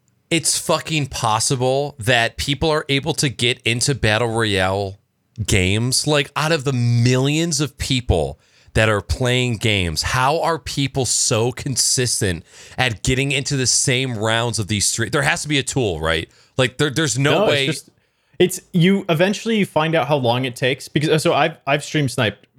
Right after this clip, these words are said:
Speaker 2: friends of mine before, and what, what it takes is you figure out the time in between interaction and the streamer to figure out how much delay there really is, and then you just wait for the audio cue to happen related to when they queue in the match, and you queue at the same time. And it's usually, like, a s-,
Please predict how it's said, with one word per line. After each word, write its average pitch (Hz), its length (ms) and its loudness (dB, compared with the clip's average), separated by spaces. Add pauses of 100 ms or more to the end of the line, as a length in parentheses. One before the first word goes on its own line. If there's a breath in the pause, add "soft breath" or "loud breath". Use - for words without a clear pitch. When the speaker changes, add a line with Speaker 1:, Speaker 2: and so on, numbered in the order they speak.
Speaker 2:
friends 120 320 2
of 107 80 0
mine 104 240 2
before, 127 520 -2 (400)
and 139 340 4
what, 139 360 0
what 143 120 4
it 147 80 0
takes 147 300 0
is 127 140 -4
you 123 180 4
figure 156 340 0
out 156 140 0
the 123 80 -2
time 123 400 0
in 131 80 0
between 120 360 0
interaction 117 680 2
and 110 280 0
the 101 100 -2
streamer 117 420 0
to 123 120 -6
figure 107 220 0
out 95 180 -2
how 127 220 0
much 123 240 0
delay 110 280 2
there 104 160 0
really 98 280 2
is, 127 240 0 (300 soft breath)
and 135 100 2
then 139 80 4
you 135 60 2
just 131 240 -2
wait 139 180 2
for 170 120 0
the - 160 0
audio 131 340 2
cue 175 400 0 (100)
to 151 120 -2
happen 139 440 0
related 123 420 2
to - 140 -2
when 110 260 2
they 104 120 4
queue 110 380 0
in 98 100 2
the 95 60 4
match, 95 320 2
and 123 80 2
you 117 60 2
queue 120 200 2
at 101 100 2
the 104 60 -6
same 98 220 0
time. 90 400 -2
And 151 100 4
it's 151 160 -2
usually, 190 280 2
like, 151 180 2
a - 20 -2
s-, - 200 -6